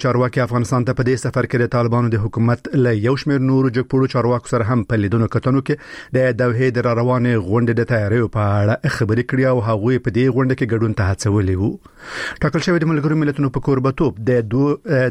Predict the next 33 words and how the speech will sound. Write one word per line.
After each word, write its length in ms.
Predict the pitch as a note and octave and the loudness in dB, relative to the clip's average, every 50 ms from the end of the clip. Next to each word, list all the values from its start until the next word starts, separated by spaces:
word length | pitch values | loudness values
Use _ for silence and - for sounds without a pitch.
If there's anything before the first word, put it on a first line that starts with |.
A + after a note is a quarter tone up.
| G#2 - | 0 0
دوحې 360 | A#2+ A#2+ A#2 A2 B2+ D3 C#3+ C#3+ D3 D3 B2 F#2+ | 0 0 0 0 0 0 2 2 0 0 -2 -2
درېمه 300 | A#2 G#2+ B2 F3 D#3+ B2 G#2 F#2 | -2 0 0 0 0 0 -2 -2
غونډه 200 | G#2 G#2 G2+ G#2+ F#2+ | -2 -2 -2 0 0
د 120 | A#2+ B2 B2+ | 0 0 0
راتلونکي 420 | B2 - F3 D#3+ C#3+ - E3+ D3+ | -2 -2 -2 -4 -2 0 0 -2
جون 340 | B2+ G2+ F2+ C#3 F3 D3+ B2+ A#2 | -2 -2 -2 -2 0 0 0 0
میاشتې 260 | A#2+ B2+ - - C3 - | 0 -2 -2 -4 -4 -4
په 40 | B2+ G2+ G#2+ | -2 -2 -2
دېرشمه 460 | A2 G2+ - - - C3+ A#2+ A2 F#2 | -2 -2 -2 -2 -2 0 0 0 0
جوړه 220 | A2+ B2 D3 D3+ D3+ - | 0 0 0 0 0 0
شي 60 | - D#3+ D#3 | 0 0 0
او 40 | F3+ F3+ - - - - - - - - | -2 -4 -8 -16 -20 -20 -18 -18 -14 -8
دوه 320 | - A2+ G2 F#2 A#2+ C#3+ D#3 C3+ | -6 -6 -2 0 0 0 0 0
ورځې 200 | A#2+ A#2 G2 A#2 G#2+ | -2 -2 -4 -2 -2
به 400 | A#2 B2+ C#3 - _ - D3 A#2+ G#2+ A#2+ | -2 -2 -2 -4 _ -4 -4 -2 0 0
دوام 400 | A2+ G#2+ G#2 G#2 G2 G2+ F#2+ - C#3+ | 0 0 0 -2 -2 -4 -2 0 0
کوي. 240 | C#3 D3 E3 F3+ F#3+ D#3 - _ _ _ _ _ _ _ _ _ _ _ _ _ _ _ - - - - - - - - - | 2 2 2 2 0 -2 -6 _ _ _ _ _ _ _ _ _ _ _ _ _ _ _ -20 -20 -18 -14 -14 -14 -14 -6 -2
تېره 160 | F3 F3 D3+ | -2 0 0
اونۍ 180 | D3+ D#3 D3+ D3 | 0 0 -2 -2
په 80 | C#3+ C#3 - | -2 -2 -2
سیاسي 180 | D3+ C3 D3 C3+ | -2 -2 -2 -2
چارو 200 | D3+ C#3 C3+ C3+ | -2 0 0 0
کې 100 | - D3+ | 0 0
د 60 | C3+ C3+ | 0 2
ملګرو 320 | C#3 C3+ B2+ C#3 C#3 C#3 | 2 2 2 2 2 2
ملتونو 340 | C#3 C3 C3+ B2 C#3 C3+ B2+ | 2 0 0 0 0 0 0
د 60 | B2 A#2+ | 0 0
سرمنشي 400 | - C3 A#2 B2+ B2 - - - C3 | 0 0 0 0 0 0 -2 -2 0
مرستیال 560 | A#2+ A#2+ B2 - - - C3 B2+ B2+ B2+ B2+ A#2+ A2+ | 0 0 0 -2 -2 -2 0 0 2 2 2 2 2
روزمیرا 640 | B2 B2 B2 G#2+ G2+ G#2+ A2+ A#2+ B2 B2 B2 B2 A#2+ A2 | 2 2 0 0 -2 -2 0 0 2 2 2 0 0 0
د 100 | A#2 A2+ - - | -2 -2 0 0
کارلو 400 | C#3 C3 C3 C3 B2+ C3 C3 A#2+ | 0 0 2 2 2 2 2 2
هم 120 | C3 C#3+ | 0 0